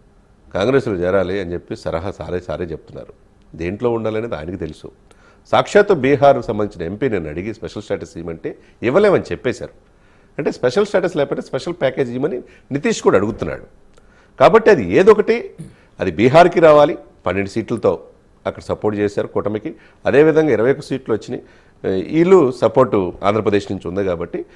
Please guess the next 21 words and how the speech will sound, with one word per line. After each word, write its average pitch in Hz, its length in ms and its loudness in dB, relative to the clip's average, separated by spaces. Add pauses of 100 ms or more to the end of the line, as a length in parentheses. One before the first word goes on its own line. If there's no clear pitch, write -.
(220)
అదే 127 160 0
స్పెషల్ 185 380 -4
స్టేటస్ 196 440 -2
or 180 100 0
స్పెషల్ 151 440 -6 (500)
స్పెషల్ 104 340 -6
స్టేటస్ 185 300 -2
అని 185 120 -2
ముగిసిన 165 300 -2
అధ్యాయం 180 260 0
చెప్తున్నారు. 202 500 0 (340)
కానీ 175 120 4
ప్యాకేజ్ 226 440 4
అయినా 214 140 6
తీసుకుని 202 420 -2
ఆంధ్రప్రదేశ్ 143 460 0
అభివృద్ధి 107 360 -4
చేసుకోవాల్సిన 92 420 -6
అవసరం 101 280 -6
ఇక్కడ 85 180 -8
ఉన్నది. 76 240 -14